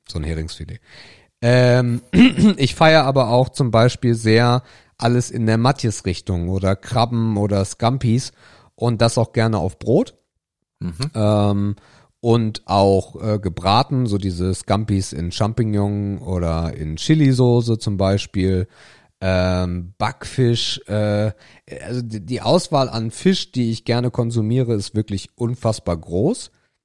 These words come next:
Speaker 2: Mhm.
Speaker 1: Aber die Auswahl an Fleisch, die ich konsumiere, ist regelmäßiger, alleine aufgrund der ganzen Wurst-Schinken-Geschichten.
Speaker 2: Ähm, ja. Mm,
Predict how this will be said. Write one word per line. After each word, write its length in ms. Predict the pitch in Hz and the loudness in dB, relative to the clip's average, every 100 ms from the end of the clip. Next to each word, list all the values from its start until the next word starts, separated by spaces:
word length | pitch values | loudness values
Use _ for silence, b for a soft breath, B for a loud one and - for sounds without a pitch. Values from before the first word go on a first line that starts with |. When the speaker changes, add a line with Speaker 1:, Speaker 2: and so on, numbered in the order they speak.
| _ - | _ -8
Speaker 2:
Mhm. 100 | 92 | -2
Speaker 1:
Aber 600 | 117 110 131 160 226 - _ _ _ _ _ _ | 0 2 4 4 2 -2 _ _ _ _ _ _
die 360 | _ 104 101 101 | _ 0 0 0
Auswahl 500 | - 110 135 - 104 | 2 2 2 0 0
an 140 | 101 101 | 0 -4
Fleisch, 480 | - 104 139 160 | -2 0 2 0
die 120 | - 135 | 0 0
ich 120 | - | 0
konsumiere, 640 | 156 135 127 117 127 117 | -2 -2 0 0 2 0
ist 420 | - 107 - - _ - | -2 -8 -12 -20 _ -4
regelmäßiger, 1000 | 110 135 156 156 160 151 156 143 151 180 b b b | -2 2 4 6 4 4 0 2 2 0 b b b
alleine 380 | - 107 113 113 | -2 0 0 0
aufgrund 420 | 90 - - 117 | -4 -6 -6 -2
der 80 | 110 | -2
ganzen 440 | 98 101 - 104 80 - | -2 -6 -4 -6 -6 -2
Wurst-Schinken-Geschichten. 1300 | 101 110 - - 135 139 92 80 78 82 - - 69 _ _ _ _ _ _ _ _ _ _ _ _ _ _ - b b _ _ B B B B B _ - | 0 0 -2 -4 -2 -2 -2 -4 -4 -6 -8 -14 -18 _ _ _ _ _ _ _ _ _ _ _ _ _ _ -20 b b _ _ B B B B B _ 0
Speaker 2:
Ähm, 560 | 98 98 95 92 87 85 _ | 4 6 4 2 -2 -6 _
ja. 400 | 85 85 98 127 - _ _ _ | 0 4 2 0 -10 _ _ _
Mm, 600 | 95 98 101 101 101 | -6 -4 -4 -4 -6